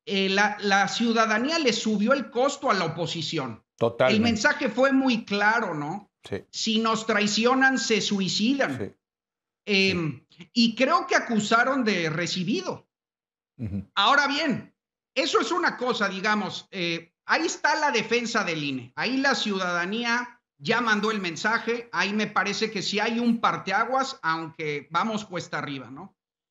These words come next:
Speaker 1: Otra cosa es el veinticuatro. En el veinticuatro hay que ver cómo, em, si, si ese protagonismo de la oposición puede eclipsarlo todo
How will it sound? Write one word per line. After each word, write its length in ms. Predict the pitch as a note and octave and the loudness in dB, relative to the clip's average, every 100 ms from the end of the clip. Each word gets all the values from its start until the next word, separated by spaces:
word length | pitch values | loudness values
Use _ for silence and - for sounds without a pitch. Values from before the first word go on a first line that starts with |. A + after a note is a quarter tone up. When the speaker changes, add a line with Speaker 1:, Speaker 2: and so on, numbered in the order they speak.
| _ _ _ _ | _ _ _ _
Speaker 1:
Otra 420 | - D4+ D#4 E4+ B3+ | 0 0 4 2 2
cosa 320 | G#3+ G#3 A3+ | -2 0 -2
es 120 | A3 | -2
el 140 | F3+ | -4
veinticuatro. 840 | F3 F3+ F3+ G3+ C#4+ D#4+ A#3 B2 _ _ _ _ _ | -2 -2 -4 -4 0 0 -2 -10 _ _ _ _ _
En 180 | E3+ D3+ | -4 -2
el 120 | D#3 | -2
veinticuatro 960 | D#3+ E3+ D#3+ D#3+ G3 F#3+ F#3+ G#3+ - _ - | -2 -2 -4 -6 2 2 2 -2 -4 _ 0
hay 320 | F3 C4 C4 | 0 0 -4
que 160 | D#4+ | -2
ver 380 | F#3 F3 E3+ - _ _ _ _ _ _ - | 0 0 -4 -10 _ _ _ _ _ _ -2
cómo, 640 | A3+ D#4 C#4 A3 C4 - _ _ - | 2 2 0 -2 -4 -8 _ _ -12
em, 520 | E3+ D#3+ D#3 C#3+ C3+ _ _ - | -6 -2 -2 -4 -8 _ _ -8
si, 300 | - G#3 _ G#3 | -6 -6 _ -12
si 300 | E3 - G3 B3+ | -8 -4 2 2
ese 420 | D4+ F4+ E4 - - - | 2 -2 -4 -8 -20 -8
protagonismo 1040 | G#3 F#3+ F#3+ F#3 F3 F#3 A3 C4+ A3 A#3+ | -2 -2 0 -2 0 -2 0 0 0 -2
de 100 | G3 | -2
la 100 | F3 | -2
oposición 880 | E3+ F3+ E3 E3+ D#3 F3+ E3 F3 B3+ _ _ _ _ | -4 -4 -8 -6 -6 -2 -2 -2 -6 _ _ _ _
puede 460 | - A3 C4 B3+ G#3+ | 0 2 4 4 2
eclipsarlo 1000 | F#3+ - G3+ F3+ D#3 - A3+ A#3+ A3+ G#3+ G#3+ | 0 0 0 0 -2 2 4 4 2 0 -2
todo 600 | A3 A3 F#3+ G3 C4+ | 0 0 0 -4 -8